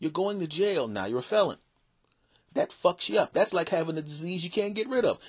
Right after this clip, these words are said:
That's like having double herpes. Especially if you keep going to jail again and again and again. It's double herpes, and it's triple herpes, and it's quadruple herpes, and on and on and on.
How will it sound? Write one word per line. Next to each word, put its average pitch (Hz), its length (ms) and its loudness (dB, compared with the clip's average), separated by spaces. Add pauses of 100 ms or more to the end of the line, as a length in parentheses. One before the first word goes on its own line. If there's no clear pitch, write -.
(120)
That's 220 120 0
like 196 140 2
having 151 300 2
double 185 360 4
herpes. 190 640 -6 (840)
Especially 214 480 2
if 156 100 -4
you 185 80 -6
keep 185 200 -4
going 165 280 0
to 160 40 -4
jail 156 260 2
again 160 200 0
and 156 140 -2
again 160 180 -2
and 156 100 -2
again. 208 220 0 (180)
It's 104 140 -6
double 135 320 4
herpes, 156 340 2
and 101 120 -6
it's 92 100 -8
triple 160 240 -2
herpes, 160 380 -6
and 101 80 -8
it's 82 80 -12
quadruple 135 420 -2
herpes, 151 300 0
and 104 100 -8
on 147 240 -2
and 165 80 -4
on 185 180 -2
and 214 80 -2
on. 247 260 -4